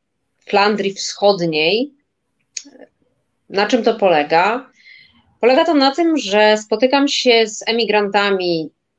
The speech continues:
z rodakami, ale również z rodak-, z osobami z różnych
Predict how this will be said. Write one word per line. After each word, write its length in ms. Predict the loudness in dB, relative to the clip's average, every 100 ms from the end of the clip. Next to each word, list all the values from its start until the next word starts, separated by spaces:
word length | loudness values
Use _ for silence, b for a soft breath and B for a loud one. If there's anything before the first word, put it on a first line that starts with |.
| -16
z 140 | -8
rodakami, 680 | 2 2 2 -2 -4 -4 -6
ale 220 | -8 -6
również 680 | -6 -6 -4 -4 -4 -14 -8 -8
z 140 | -6
rodak-, 540 | -2 0 0 -2 -4 -6
z 140 | -6
osobami 640 | -8 -2 2 2 2 -4 -12
z 140 | -6
różnych 500 | 2 4 4 2 -4